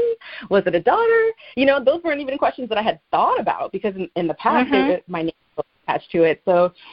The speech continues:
Speaker 1: there was always some kind of an assumption, but, like, they were having some really, you know, good debating about it. Um, and, and they asked, you know,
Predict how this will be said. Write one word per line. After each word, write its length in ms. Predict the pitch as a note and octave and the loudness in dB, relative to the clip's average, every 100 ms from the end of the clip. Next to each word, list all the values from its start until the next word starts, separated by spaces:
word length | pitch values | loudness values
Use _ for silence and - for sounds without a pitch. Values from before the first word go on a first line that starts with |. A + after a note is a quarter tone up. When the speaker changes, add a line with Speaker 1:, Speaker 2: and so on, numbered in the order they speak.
| - | 2
Speaker 1:
there 100 | A3 | 2
was 120 | G3+ | 4
always 220 | G3+ F#3+ F3 | 0 -2 -4
some 160 | F3+ | -6
kind 160 | A3+ F3 | -4 -4
of 60 | D#3+ | -4
an 80 | |
assumption, 600 | D#3 - G#3 A#3 B2+ E3 | -8 -6 -8 -6 -6 -4
but, 260 | E3+ E3 - - - - | 0 0 -2 -8 -14 -4
like, 160 | E3+ - | -2 2
they 120 | A3 | 2
were 100 | C#4 | 2
having 240 | G3 E3+ - | -2 -6 -8
some 120 | F3+ | -8
really, 360 | E3 F#3 F3 C#3+ | -4 -2 -4 -2
you 120 | G3 | 0
know, 160 | E3 E3+ | 2 2
good 260 | F3+ F3+ | 0 0
debating 440 | E3+ E3+ F3+ B3+ E3 | 0 0 2 2 0
about 300 | D3+ D3+ D#3 | 0 -2 0
it. 220 | D#3+ F3 | -2 -2
Um, 500 | F3 F3 E3+ F3 E3+ - _ _ _ _ - _ A3+ | -4 -4 -4 -6 -8 -12 _ _ _ _ -20 _ 0
and, 300 | G#3+ G#3+ G#3+ | 2 4 4
and 140 | A#3+ | 2
they 80 | B3 | 2
asked, 240 | G#3 A3+ A#3 _ - | 0 -4 -4 _ -10
you 120 | A3+ | -6
know, 260 | G3+ F#3 | -4 -4